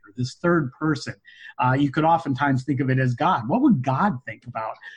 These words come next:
us if we treated the person this way? And that helps to kinda keep us on the straight and narrow. It helps us to treat people a little bit better, because if you're not leaving a tip for that person who might not be making that much money and,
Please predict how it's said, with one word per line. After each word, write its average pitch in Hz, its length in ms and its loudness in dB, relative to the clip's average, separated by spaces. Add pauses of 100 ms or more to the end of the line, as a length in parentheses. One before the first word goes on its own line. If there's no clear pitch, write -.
(220)
us 135 480 -2
if 147 240 -2
we 143 120 2
treated 147 360 0
the 127 80 -2
person 131 380 -2
this 190 220 0
way? 131 140 -2 (240)
And 262 100 4
that 294 120 4
helps 311 300 2
to 269 100 0
kinda 247 300 0 (140)
keep 254 200 4
us 226 320 -2 (360)
on 185 120 2
the 170 60 4
straight 208 380 0
and 156 80 2
narrow. 156 280 2
It 107 100 -12
helps 208 420 -2
us 170 240 -2
to 139 240 -4
treat 190 360 0
people 160 360 -2
a 143 80 -4
little 160 160 0
bit 131 220 -4
better, 147 280 0
because 127 520 -4 (480)
if 139 260 -2
you're 202 220 2
not 208 260 2
leaving 175 380 4
a 139 120 0
tip - 300 -4
for 160 80 -4
that 160 240 0
person 160 340 -4
who 139 280 2
might 139 260 -2
not 147 220 -2
be 147 80 -2
making 147 380 -2
that 147 180 -4
much 131 240 -4
money 147 360 2
and, 117 160 -2